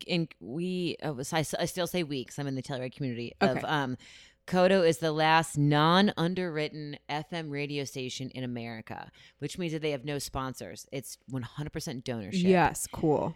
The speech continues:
Speaker 1: So there are no commercials, so you get way more time, but you
Speaker 2: Yes.
Speaker 1: still have to adhere to F C C
Speaker 2: Yes.
Speaker 1: regulations.
Speaker 2: Okay, right. Got it.
Speaker 1: And, um,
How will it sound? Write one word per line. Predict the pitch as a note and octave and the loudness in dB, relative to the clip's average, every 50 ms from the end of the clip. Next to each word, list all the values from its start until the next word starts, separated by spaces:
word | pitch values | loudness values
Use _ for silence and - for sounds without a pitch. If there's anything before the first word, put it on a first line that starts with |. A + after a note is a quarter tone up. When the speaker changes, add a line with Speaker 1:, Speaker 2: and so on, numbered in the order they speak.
| - | -8
Speaker 1:
So | - - - E3+ D#3+ | -14 -8 -4 -2 0
there | D3+ D3+ D#3 D3+ | 0 0 -2 -2
are | D3+ | -2
no | D3 D3 D3 D3 C#3 | -4 -4 -4 -4 -4
commercials, | - - C#3+ C3+ B2+ B2 B2 C3 - - A3+ B3 C4+ D4 C#4+ - | -6 -10 -10 -8 -8 -8 -10 -10 -10 -8 -6 -6 -6 -6 -6 -6
so | - F3+ | -6 -4
you | D#3+ C3+ | -4 -4
get | A#2+ A2 | -4 -6
way | - C3 B2+ B2 | -4 -6 -4 -4
more | B2 A#2+ A#2+ | -4 -6 -8
time, | - - - C3 A#2+ A#2 B2+ G3+ | -10 -12 -12 -10 -8 -2 2 4
but | G3 | 6
you | F#3 | 6
Speaker 2:
Yes. | E3 D3+ A#2+ - D#3 | 6 6 4 2 -2
Speaker 1:
still | - - - E3 D#3+ D#3 | -4 -2 0 0 0 0
have | C#3+ D#3 D3+ - | 0 -2 -4 -4
to | - | -4
adhere | C#3+ C#3 B2 B2+ C#3+ D3 C3+ | -6 -6 -6 -8 -10 -10 -10
to | D3 - | -10 -8
F | C3 C3+ | -6 -2
C | F#3+ | 0
C | F3+ | 0
Speaker 2:
Yes. | D#3 - - - C#3+ B2+ | 0 0 0 -4 -6 -8
Speaker 1:
regulations. | B2 B2+ A#2+ F3 | -8 -2 4 6
Speaker 2:
Okay, | F3+ F3 - F3+ D#3 G#2+ - - - _ E3 | 6 6 6 4 0 -2 -2 -8 -14 _ 0
right. | - E3 C3+ - - - - - | 2 2 2 2 -2 -10 -10 -2
Got | - D3 B2+ - | 0 0 0 0
it. | - | -2
Speaker 1:
And, | D#3+ D#3 D3+ D3 C#3+ C#3+ C#3 C#3 C3 - - _ _ | -4 -4 -6 -6 -6 -6 -8 -10 -12 -14 -18 _ _
um, | C#3+ C#3+ C#3 C3 B2 A#2+ A#2 A2+ A2 | -12 -10 -8 -10 -10 -10 -12 -16 -18